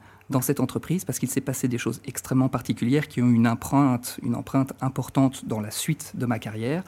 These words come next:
C'est-à-dire que c'est une entreprise qui avait développé une structure et une culture basée sur la responsabilisation, l'autonomie,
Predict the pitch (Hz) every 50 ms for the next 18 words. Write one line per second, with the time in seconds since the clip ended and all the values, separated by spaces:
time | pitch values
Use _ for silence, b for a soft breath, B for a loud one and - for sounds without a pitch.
0 | B B B B B B B B B B - 139 139 135 143 170 - - - -
1 | - 143 135 - - - - 196 196 - - 151 123 123 117 117 139 143 139 143
2 | 139 135 139 - 147 160 175 190 185 127 120 135 135 127 120 120 117 110 - -
3 | - 190 - - - 170 165 160 156 - - 131 117 120 - - 135 127 - -
4 | 147 151 165 185 196 B B B B B B B B B B - 127 120 139 147
5 | 131 147 156 160 165 - - 139 120 120 131 151 - - 151 - 143 135 139 127
6 | 127 131 123 120 - - 147 147 147 156 165 - 120 123 131 139 135 143 131 139
7 | 131 135 135 139 147 151 165 175